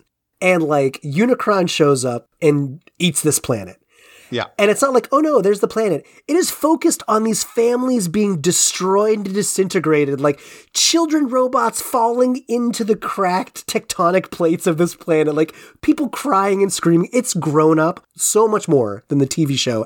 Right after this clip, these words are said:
Speaker 1: out of the gate.
Speaker 2: Unicron is such an interesting character 'cause it's this giant planetoid, basically, but it has these, like, it has arms, right? I think it has arms.
Speaker 1: Unicron?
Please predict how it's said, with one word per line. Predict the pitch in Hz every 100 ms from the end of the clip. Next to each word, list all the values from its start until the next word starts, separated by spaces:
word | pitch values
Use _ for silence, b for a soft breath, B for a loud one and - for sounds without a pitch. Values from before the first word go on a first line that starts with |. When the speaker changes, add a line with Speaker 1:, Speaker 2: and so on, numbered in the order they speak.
| -
Speaker 1:
out | 165
of | 139
the | 120
gate. | 104 95 _ _ _
Speaker 2:
Unicron | 165 254 339 - 285
is | 220
such | - 196
an | 160
interesting | 156 151 180 156 156 139 131 113
character | 110 - 131 123 113
'cause | 147 139
it's | 135
this | 151 139
giant | - - 175 233 247 196 -
planetoid, | - 147 160 156 113 113 98 95
basically, | 117 117 - 104 95 98 113 b b b b b -
but | 185
it | 196
has | 185 196 226 247
these, | 220 190
like, | 185 170 185
it | 214
has | 302 -
arms, | 170 175 139 107 101
right? | 110 117 160 - _ -
I |
think | 147 214
it | 233
has | 202 185
arms. | 156 170 214
Speaker 1:
Unicron? | 185 190 208 220 294